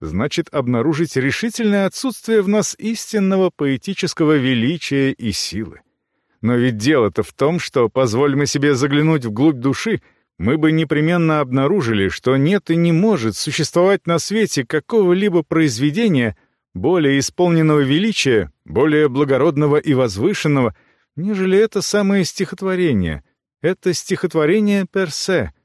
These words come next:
Это стихотворение, которое является стихотворением и ничем иным. Это стихотворение, написанное ради самого стихотворения. Питая к истине столь же глубокое благоговение, как и всякий другой,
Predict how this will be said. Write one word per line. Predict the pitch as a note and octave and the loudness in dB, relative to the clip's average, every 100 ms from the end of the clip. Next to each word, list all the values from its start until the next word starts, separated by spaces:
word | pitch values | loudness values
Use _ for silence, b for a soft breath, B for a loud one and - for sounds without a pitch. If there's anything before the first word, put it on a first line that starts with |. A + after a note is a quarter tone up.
| _ _ _ | _ _ _
Это | - C3 D3 | -2 0 0
стихотворение, | - - C#3+ D3 B2+ B2 F3 F3+ F3 | -2 -2 -2 -2 0 2 2 2 0
которое | E3+ D#3+ F3 F3 | -2 0 2 2
является | D#3+ D#3+ F3 F3 - E3+ | 2 2 2 2 0 -4
стихотворением | - D#3 - D#3+ C#3+ D#3+ F#3 F#3 F#3 | -4 -6 -4 0 2 2 4 2 2
и | - E3 | 0 -2
ничем | E3 D#3 - F#3 E3+ D#3 | 0 -2 -2 0 2 0
иным. | D3 E3 E2+ - _ _ _ _ | 0 -2 -4 -10 _ _ _ _
Это | F2+ G#2 A2+ | -4 -2 -2
стихотворение, | G2+ - - - G#2 F3+ G#3 F#3 F3 | -4 -6 -6 -2 0 0 0 2 2
написанное | D3+ C#3 - A#3 - F#3+ F3+ E3 D3 | 0 -2 -4 -6 -2 0 2 0 0
ради | G3+ F3+ | 0 -2
самого | F3+ - C#3+ B2 G2+ A#2 | -4 -2 -2 0 0 -2
стихотворения. | - - - G2+ E2+ D#2 C#2 B1 - - _ _ _ _ _ _ _ _ _ _ _ | -2 -10 -8 -8 -6 -6 -8 -14 -20 -20 _ _ _ _ _ _ _ _ _ _ _
Питая | F3 G#3 B3+ | -2 -2 -2
к | - | -4
истине | B3 - G#3 G3 F3 | -6 -2 2 2 2
столь | - A3+ | 0 0
же | E3 F3 | 2 0
глубокое | E3 D#3+ F3+ - D#3 C#3 | 0 2 0 2 2 2
благоговение, | A#2+ C#3 C3+ D3 D#3+ D#3+ C3+ B2+ | 0 0 2 2 2 2 2 2
как | - C#3+ - | 0 -2 -2
и | |
всякий | B2 E3+ - C3 | -2 -2 0 0
другой, | A#2+ C3 A3+ G#3 | 0 0 0 -2